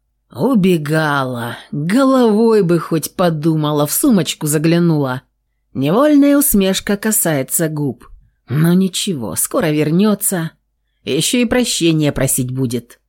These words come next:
И я еще подумаю, давать ли его.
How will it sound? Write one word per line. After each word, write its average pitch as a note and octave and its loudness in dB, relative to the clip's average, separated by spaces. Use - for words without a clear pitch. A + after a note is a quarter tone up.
И - -8
я F3 2
еще A#3 -2
подумаю, C#3+ -2
давать F3 0
ли A#2+ -2
его. B2 -2